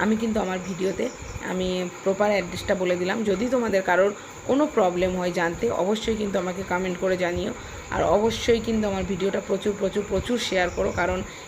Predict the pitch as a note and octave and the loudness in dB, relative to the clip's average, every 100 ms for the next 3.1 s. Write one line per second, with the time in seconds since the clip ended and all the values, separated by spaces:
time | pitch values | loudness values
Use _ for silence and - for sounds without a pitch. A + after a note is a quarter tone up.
0 | - E3 F#3+ F#3+ F#3 F#3+ G3 G3 G3+ F#3+ | -4 -2 0 -2 -2 0 0 2 0 0
1 | - - - - - - - - - - | -4 -14 -16 -14 -14 -14 -14 -16 -16 -14
2 | - F3+ G3 G3 G3+ G3 F3+ - F#3+ G3 | -8 -2 2 4 4 2 0 0 -2 2